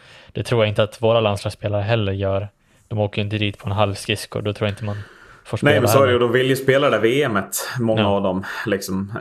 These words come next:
Speaker 2: Ehm, nej, jag är mest bara inne på, kan man liksom förlänga landslagsuppehållen? Kan man lägga mer landslagsmatcher samtidigt? Kan man lägga det vid en period där man skulle kunna ge det lite längre ledighet för att, liksom, undvika,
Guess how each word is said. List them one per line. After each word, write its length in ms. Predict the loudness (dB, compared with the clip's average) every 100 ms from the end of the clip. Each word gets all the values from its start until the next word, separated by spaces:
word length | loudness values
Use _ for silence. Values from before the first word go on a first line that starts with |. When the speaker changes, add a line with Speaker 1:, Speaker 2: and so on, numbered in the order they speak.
| -4
Speaker 2:
Ehm, 580 | -4 -2 -2 -4 -6 -12 _ _ _ _ _ _ _ _ _ -20 -20 -10
nej, 440 | -4 -2 0 0 2
jag 100 | 0
är 40 |
mest 200 | -2 0
bara 120 | 0
inne 120 | 0
på, 100 | -2
kan 140 | 0 0
man 100 | 0
liksom 220 | -2 -2
förlänga 520 | -2 0 0 0 -2
landslagsuppehållen? 1040 | -2 -2 -4 -4 -2 0 2 0 0 -2
Kan 140 | -2 -2
man 120 | 0
lägga 240 | 0 0
mer 280 | -2 -2 0
landslagsmatcher 600 | 0 -2 -6 -10 -8 -8
samtidigt? 1040 | -2 -2 -2 -4 -6 -4 -2 -2 -4 -12 -14 _ -20 -20 -20 _
Kan 120 | 0 0
man 120 | 2
lägga 300 | 0 2 2
det 60 | 2
vid 140 | 0
en 80 | -2
period 320 | -2 -2 -2
där 80 | -2
man 160 | -4 -8
skulle 220 | -6 -4 -2
kunna 180 | 0
ge 140 | 0 0
det 60 |
lite 200 | -2 -2
längre 360 | -2 0 -2 -4
ledighet 560 | -2 -2 -2 0 -2 -2
för 100 | -4
att, 320 | -4 -12 -6
liksom, 320 | -6 -6 -4
undvika, 880 | -4 -4 -4 -4 -4 -6 -2 -2